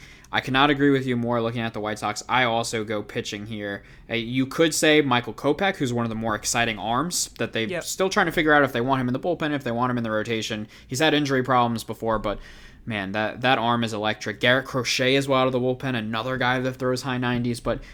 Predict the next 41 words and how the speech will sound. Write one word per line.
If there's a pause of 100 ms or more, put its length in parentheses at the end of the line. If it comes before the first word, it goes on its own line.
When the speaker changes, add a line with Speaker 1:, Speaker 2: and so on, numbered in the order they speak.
(100)
Speaker 1:
you
know
who
I
had
to
pick.
It's
the
guy
I
gushed
about
this
offseason
when
they
got
him.
It's
Lance
Lynn. (380)
The
man
is
an
absolute
horse. (260)
He
has
put
up
very
similar
numbers (320)
to
Carlos
Rodon. (680)
He
is
an